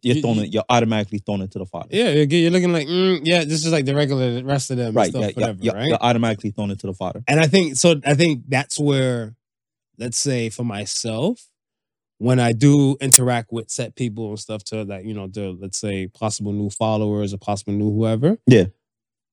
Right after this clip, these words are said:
Speaker 2: I'm a walking business.
Speaker 1: Right, right.
Speaker 2: So I look at it stuff as where, where, like, for example, um, I had some hospital staff and stuff,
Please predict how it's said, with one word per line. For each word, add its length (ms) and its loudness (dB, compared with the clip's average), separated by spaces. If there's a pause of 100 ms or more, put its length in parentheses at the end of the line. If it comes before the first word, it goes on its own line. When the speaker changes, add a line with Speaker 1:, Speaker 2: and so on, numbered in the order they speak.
(400)
Speaker 2:
I'm 140 2
a 20 6
walking 400 2
business. 720 -6 (120)
Speaker 1:
Right, 200 2 (120)
right. 180 0 (100)
Speaker 2:
So 180 -2
I 60 2
look 220 -2
at 140 0
it 80 -2
stuff 200 -6
as 160 -4
where, 420 -4 (1500)
where, 580 2
like, 180 -6
for 160 0
example, 800 -2
um, 520 -8 (380)
I 100 -10
had 120 -8
some 120 -12
hospital 400 -4
staff 440 -10
and 100 -16
stuff, 260 -12